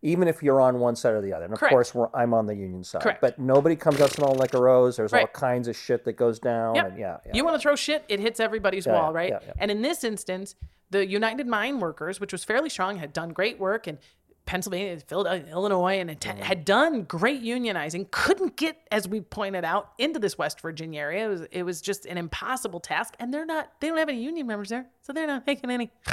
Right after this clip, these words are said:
Speaker 2: money there.
Speaker 1: Mm-hmm.
Speaker 2: So what you're really asking is, "Would you please spend all of the other union members' money on us who aren't giving you any money yet?" And the union is still just like, "Eh, no." And it,
Speaker 1: Ah,
Speaker 2: also, it's
Speaker 1: yeah.
Speaker 2: so scary up there. You know, the last time we went there, they killed us. Ugh. <laughs> Right?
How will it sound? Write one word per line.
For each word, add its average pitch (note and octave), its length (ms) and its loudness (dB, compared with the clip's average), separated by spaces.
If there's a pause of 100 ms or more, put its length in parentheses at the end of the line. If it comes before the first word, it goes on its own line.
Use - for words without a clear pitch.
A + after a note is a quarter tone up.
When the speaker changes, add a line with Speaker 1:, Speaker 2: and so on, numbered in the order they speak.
(380)
Speaker 2:
money A#3 500 0
there. G#3+ 280 -2 (160)
Speaker 1:
Mm-hmm. F#2+ 300 -12
Speaker 2:
So C#4+ 100 2
what D4+ 120 2
you're C#4 120 -2
really F4 260 0
asking A3 380 -4
is, A3+ 100 -4
"Would A3 160 -8
you C4+ 80 -6
please B3+ 240 -8
spend A#3+ 260 -4
all A3+ 200 0
of F#3 180 -6
the F#3 140 0
other A#3+ 200 0
union A#3+ 400 -4
members' F3+ 380 -4
money G3 560 -2
on F#3+ 180 -4
us A#3+ 420 -4
who G#3 80 -2
aren't G#3 180 0
giving C#4 240 -6
you G#3+ 100 -4
any E3+ 140 -6
money D3+ 240 -10
yet?" G#3 220 -4
And A3 120 -6
the A3+ 60 -4
union B3 260 -6
is G3+ 140 -8
still G3+ 200 -6
just E3+ 200 -8
like, C#3 200 -10
"Eh, C#3 380 -18 (100)
no." D3+ 120 -14 (100)
And G#3 180 -2
it, C#4 40 2
Speaker 1:
Ah, C#4+ 80 0
Speaker 2:
also, E4 180 -4
it's A3+ 200 -4
Speaker 1:
yeah. - 80 -10
Speaker 2:
so D#4+ 180 2
scary - 720 -6
up - 100 -20
there. A2+ 160 -18
You C#3 100 -10
know, G#3+ 100 -2
the A#3+ 40 -4
last A3+ 220 0
time D4+ 80 -4
we F3+ 80 -6
went C3+ 160 -12
there, A#3+ 120 -4
they C3 240 -12
killed E4 340 -2
us. - 140 -16 (220)
Ugh. C#4 160 0 (240)
<laughs> C#5 160 -12
Right? C4+ 460 0